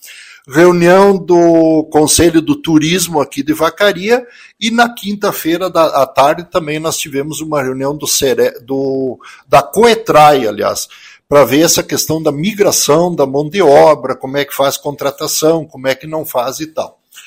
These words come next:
Pra semana que vem, Bonese, nós temos algumas atividades aí, mas, ah,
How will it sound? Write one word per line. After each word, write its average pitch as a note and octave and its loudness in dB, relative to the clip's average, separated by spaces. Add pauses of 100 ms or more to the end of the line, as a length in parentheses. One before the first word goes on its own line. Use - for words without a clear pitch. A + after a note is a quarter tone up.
(340)
Pra B3 2
semana D#3+ 0
que - -12
vem, D#3 -4
Bonese, A2+ -8
nós C3 -8
temos A3+ -6
algumas F3+ -2
atividades C3 -2
aí, D3 -4 (640)
mas, E3+ 2
ah, D#3 2